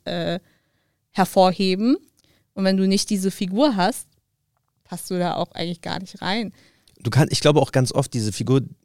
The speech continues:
Speaker 2: d-, wie du ja gerade schon gesagt hast, ist ja oft einfach Genetik.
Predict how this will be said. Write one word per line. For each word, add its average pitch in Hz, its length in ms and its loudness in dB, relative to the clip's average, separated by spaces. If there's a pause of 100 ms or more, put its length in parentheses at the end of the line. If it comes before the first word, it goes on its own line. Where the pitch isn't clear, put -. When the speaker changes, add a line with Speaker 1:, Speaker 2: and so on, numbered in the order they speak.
(640)
Speaker 2:
d-, 107 280 -6
wie 127 100 2
du 139 60 6
ja 123 80 8
gerade 113 160 4
schon 117 120 0
gesagt 110 160 0
hast, 101 100 0
ist - 40 -2
ja 104 100 2
oft - 140 -2
einfach 101 240 -2
Genetik. - 600 -4